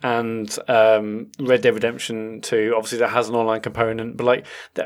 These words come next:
and, you know, it's often a big single player games that get, like, you know, oh, it's a massive week, week one sales. Everyone's excited for this new single player experience, but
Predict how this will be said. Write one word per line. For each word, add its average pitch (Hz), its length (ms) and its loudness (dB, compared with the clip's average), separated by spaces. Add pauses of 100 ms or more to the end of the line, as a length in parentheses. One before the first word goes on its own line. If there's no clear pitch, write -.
and, 147 360 2
you 165 100 -4
know, 139 80 2
it's 131 220 0
often 170 260 -4
a 135 40 -2
big 117 220 0
single 139 280 0
player 120 200 0
games 110 380 0
that 120 140 -4
get, 131 260 0
like, 120 400 -2
you 139 80 -2
know, 120 160 0
oh, 123 160 6
it's 123 120 -2
a 127 100 0
massive 139 580 -2 (180)
week, 135 280 4
week 135 240 4
one 131 240 0
sales. 127 500 2
Everyone's 120 240 0
excited 127 360 2
for - 60 -2
this 117 140 -2
new 127 140 2
single 120 280 -4
player 123 140 4
experience, 117 540 2
but 123 260 0